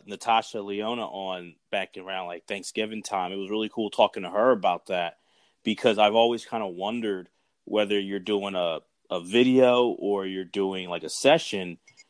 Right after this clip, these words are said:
like, is there any thought behind, like, if someone, say a client, like, forgets to ask, like, do you kinda just say whatever bathing suit you can find, or is there, like, a thought behind what you, like,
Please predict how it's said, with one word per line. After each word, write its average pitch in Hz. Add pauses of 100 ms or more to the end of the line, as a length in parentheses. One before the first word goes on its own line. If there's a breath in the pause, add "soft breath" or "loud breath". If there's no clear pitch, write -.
(240 soft breath)
like, 95 (460)
is 113
there 110
any 113 (920)
thought -
behind, 98
like, 113
if 113
someone, 143
say 135
a 107
client, 120
like, 101
forgets 110
to -
ask, 110 (480)
like, 110
do 110
you 110
kinda 113
just 104
say 110
whatever 104
bathing 101
suit 101
you 92
can 87
find, 143
or 110
is 98
there, 107
like, 98
a 90
thought -
behind 98
what 98 (120)
you, 95
like, 80